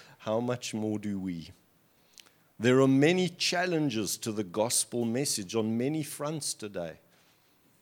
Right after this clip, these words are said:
and they're growing. Paul speaks about the mystery of Christ. Is it out of reverence? Is it because we can never get Jesus buttoned down, put in a box?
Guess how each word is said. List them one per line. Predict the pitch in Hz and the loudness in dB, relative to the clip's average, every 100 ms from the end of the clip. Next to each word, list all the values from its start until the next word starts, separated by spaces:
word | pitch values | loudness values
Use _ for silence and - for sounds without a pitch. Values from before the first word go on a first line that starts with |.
| _ _ _ _ _ _ _ _ _ | _ _ _ _ _ _ _ _ _
and | 95 95 | -10 -4
they're | 104 104 | -2 -2
growing. | 98 113 110 85 78 78 _ _ _ _ _ | -2 0 0 -4 -10 -18 _ _ _ _ _
Paul | - 156 | -2 0
speaks | - - 175 - | 0 -4 -6 -2
about | 151 131 127 - | 0 0 0 0
the | |
mystery | 123 127 135 165 - - - - 120 | 0 0 -2 -2 -2 -2 -4 -4 -2
of | 104 - | -2 -6
Christ. | - 143 107 - - - - - - - | -4 0 2 2 2 -2 -10 -18 -20 0
Is | 147 147 | 2 6
it | 170 | 6
out | 156 156 | 6 4
of | 139 98 | 4 2
reverence? | 110 120 156 160 160 160 147 151 | 4 6 6 4 0 0 2 2
Is | 147 | 0
it | 156 | 0
because | 156 - 147 127 | -2 -2 -2 -2
we | 131 123 | -2 0
can | 123 110 | 0 2
never | 113 147 143 | 2 0 0
get | 123 117 110 - | -2 -2 -4 -6
Jesus | 82 107 123 107 104 | -8 -6 -4 -4 -4
buttoned | 107 73 104 - 110 101 | -4 -6 -6 -6 -4 -4
down, | 87 95 107 120 110 | -2 -2 -2 -4 -8
put | - 120 113 | -8 -6 -4
in | 101 | -4
a | 90 | -4
box? | 80 104 - - - - | -2 -4 -4 -4 -2 -2